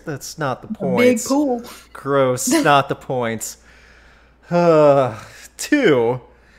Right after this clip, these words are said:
Speaker 1: she added that P S later because
Speaker 2: Yes.
Speaker 1: in the course of roughly two hours,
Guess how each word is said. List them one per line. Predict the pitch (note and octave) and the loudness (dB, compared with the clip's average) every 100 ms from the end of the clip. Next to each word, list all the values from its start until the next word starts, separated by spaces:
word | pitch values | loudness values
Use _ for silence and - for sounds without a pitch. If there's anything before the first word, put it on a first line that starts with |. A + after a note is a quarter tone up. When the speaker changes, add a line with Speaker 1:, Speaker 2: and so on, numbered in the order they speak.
| _ _ | _ _
Speaker 1:
she | - - A3+ | -6 -4 2
added | B3+ C#4 B3+ | 4 6 6
that | G#3+ - | 4 2
P | A3 G#3 | -2 0
S | F3 C#3+ | 0 -2
later | C3+ B2+ G#2+ - - _ _ _ _ - | -4 -4 -6 -10 -18 _ _ _ _ -6
because | D#3 D3+ D3 C#3 | -4 0 4 4
Speaker 2:
Yes. | - - - - _ _ _ - | 4 0 -8 -14 _ _ _ -4
Speaker 1:
in | F#3+ | -2
the | E3+ | -2
course | - B3+ B3 G#3+ | -4 -4 -2 -4
of | F3+ | 2
roughly | E3+ D#3+ D#3 | 0 2 -4
two | B2+ - D#3 E3 D#3 | -6 -8 -6 -2 2
hours, | D3 D#3 E3 E3+ - - | 2 0 -2 -6 -8 -8